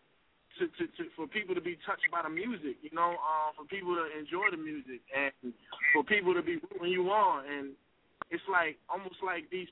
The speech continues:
people's, their, their hopes, like, these, their hopes and their dreams are kinda, like, in the palm of your hands,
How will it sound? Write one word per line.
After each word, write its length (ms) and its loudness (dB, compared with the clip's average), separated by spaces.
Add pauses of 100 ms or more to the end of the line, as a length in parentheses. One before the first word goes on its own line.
people's, 480 -6
their, 200 -2
their 200 -2
hopes, 320 0 (280)
like, 240 2 (300)
these, 160 0 (100)
their 140 6
hopes 340 4
and 140 0
their 100 2
dreams 480 0
are 200 -4
kinda, 200 6
like, 360 4
in 100 -2
the 60 -2
palm 320 2
of 60 -6
your 140 -2
hands, 320 -4